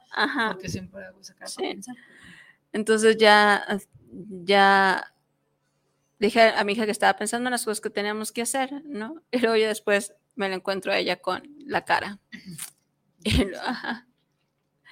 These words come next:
Speaker 1: Y luego ya vuelto y le digo, "¿Qué estás,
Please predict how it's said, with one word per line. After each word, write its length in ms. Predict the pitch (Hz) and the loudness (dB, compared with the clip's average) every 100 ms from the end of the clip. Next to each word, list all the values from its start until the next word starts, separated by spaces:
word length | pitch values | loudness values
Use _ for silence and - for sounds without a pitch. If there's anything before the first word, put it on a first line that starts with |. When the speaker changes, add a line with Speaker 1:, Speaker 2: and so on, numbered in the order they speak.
| 170 175 175 - | -20 -18 -18 0
Speaker 1:
Y 100 | - | 4
luego 220 | 226 220 | 8 8
ya 180 | 220 220 | 8 8
vuelto 240 | 214 214 220 | 6 4 0
y 60 | |
le 160 | 208 202 | 0 0
digo, 360 | 190 190 185 - | 2 2 0 2
"¿Qué 80 | |
estás, 400 | 247 247 269 262 | 0 2 0 0